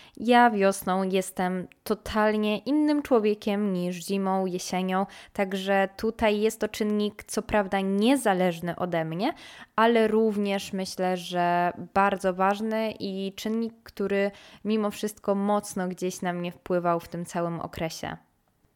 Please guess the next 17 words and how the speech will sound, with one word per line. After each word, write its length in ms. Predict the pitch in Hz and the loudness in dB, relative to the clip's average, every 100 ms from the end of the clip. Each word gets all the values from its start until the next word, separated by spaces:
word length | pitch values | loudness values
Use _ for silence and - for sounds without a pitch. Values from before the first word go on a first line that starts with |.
| _ _ _ _ _ - | _ _ _ _ _ -10
Do 220 | 190 220 | 0 0
tego 320 | 220 254 247 | 2 2 4
doszło 360 | 220 226 240 233 | 4 0 0 -2
też 240 | 220 208 | -2 -4
to, 380 | - 190 214 247 | 0 4 4 4
że 400 | 214 208 214 208 | 0 0 2 0
w 80 | - | -4
szkole 640 | - - 208 202 214 220 - | -14 -2 2 4 2 0 -2
nie 200 | 208 208 | -2 0
miałam 400 | 208 208 202 202 | 2 2 2 0
W 100 | 185 | 0
F-ów. 540 | 175 - 180 180 - - - _ _ - | -2 -2 -4 -6 -16 -20 -20 _ _ -12
Czwarta 440 | - 247 247 240 | 2 2 4 2
klasa 680 | 240 240 233 233 226 214 208 | 2 2 2 0 0 2 2
jest 460 | 196 208 208 - _ - 202 | 2 0 0 -6 _ -6 2
dla 200 | 196 196 | 4 4
mnie 440 | 196 196 185 185 | 2 0 0 0